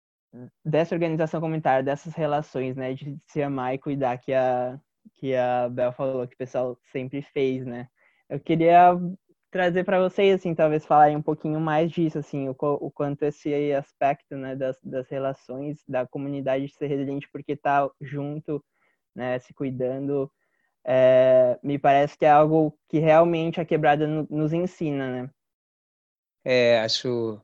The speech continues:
Speaker 2: que é muito isso, né? Na,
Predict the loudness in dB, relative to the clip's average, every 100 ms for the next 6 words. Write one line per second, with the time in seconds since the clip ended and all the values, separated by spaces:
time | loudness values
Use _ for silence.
0 | _ -6 -6 -6 -6 -4 -2 -4 -4 -4
1 | -4 -6 -8 -10 -6 -4 -4 -6 -8 -8
2 | -6 -8 -12